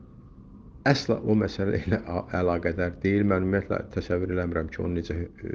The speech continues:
sübut eləyəcəklər, hansı faktlar var ortada və ümumiyyətlə buna görə insan həbs olunur. Azərbaycanda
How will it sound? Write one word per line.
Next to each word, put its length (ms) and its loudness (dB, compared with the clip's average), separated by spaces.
sübut 360 0
eləyəcəklər, 560 4
hansı 320 -2
faktlar 420 -2
var 220 0
ortada 400 0
və 140 6
ümumiyyətlə 760 10
buna 260 2
görə 360 4
insan 440 -2
həbs 320 -10
olunur. 300 -8
Azərbaycanda 840 2